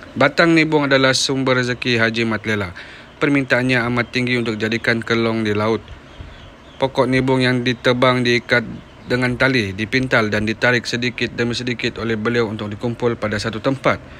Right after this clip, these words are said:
Memang kerja itu merumitkan kerana batang nibung itu panjang dan berduri. Pernah orang-orang kampung mengintai apabila tiada orang berhampiran, Haji Mat Dela memikul batang-batang nibung itu.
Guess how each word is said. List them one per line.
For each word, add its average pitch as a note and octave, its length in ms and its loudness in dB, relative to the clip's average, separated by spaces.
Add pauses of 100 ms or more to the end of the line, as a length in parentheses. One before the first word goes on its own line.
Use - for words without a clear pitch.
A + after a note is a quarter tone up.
(260)
Memang D3 240 4
kerja B2 320 -2
itu - 160 -6
merumitkan A#2+ 560 0
kerana A2+ 320 -2
batang B2 560 0 (240)
nibung B2+ 320 -2
itu A#2+ 320 -4
panjang A#2 400 0
dan G#2+ 160 0
berduri. G2+ 400 -4 (560)
Pernah F3+ 240 2
orang-orang C3 400 4
kampung B2+ 400 0
mengintai A#2 560 0
apabila G#2+ 240 -2
tiada G#2+ 320 -2
orang G#2+ 160 -4
berhampiran, A2 560 -2
Haji A2 240 -2
Mat G#2+ 160 -4
Dela G#2+ 160 -4
memikul A#2+ 480 -2
batang-batang A#2+ 720 -2
nibung A#2+ 240 -2
itu. B2 320 -4